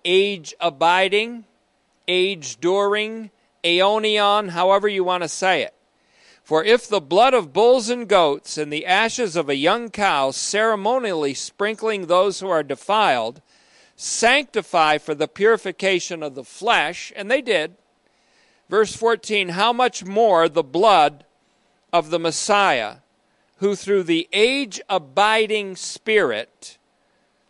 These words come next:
offered himself without blemish to God, purify our conscience from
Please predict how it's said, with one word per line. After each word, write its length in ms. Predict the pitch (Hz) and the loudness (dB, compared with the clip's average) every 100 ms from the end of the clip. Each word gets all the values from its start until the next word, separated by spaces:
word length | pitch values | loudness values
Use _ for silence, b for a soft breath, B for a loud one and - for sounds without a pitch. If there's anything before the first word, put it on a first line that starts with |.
| _ _ - | _ _ 0
offered 420 | 190 254 247 247 | 4 4 2 0
himself 680 | 214 196 - 202 190 180 - | -2 -4 -2 2 2 2 -6
without 560 | 147 160 165 233 240 156 | -2 2 2 2 -2 -2
blemish 680 | 214 208 143 151 - - - _ | 2 2 0 -8 -10 -14 -20 _
to 120 | 165 | -8
God, 540 | 143 170 147 117 104 127 _ _ _ _ _ _ _ _ _ - | 0 2 4 2 -2 -8 _ _ _ _ _ _ _ _ _ -12
purify 580 | 220 269 254 247 220 190 | 0 2 2 2 2 2
our 140 | 170 | 0
conscience 720 | - 202 208 180 175 151 - - b b | 0 -2 -2 -4 -8 -8 -18 -20 b b
from 420 | - 175 156 143 | -6 -2 -2 -4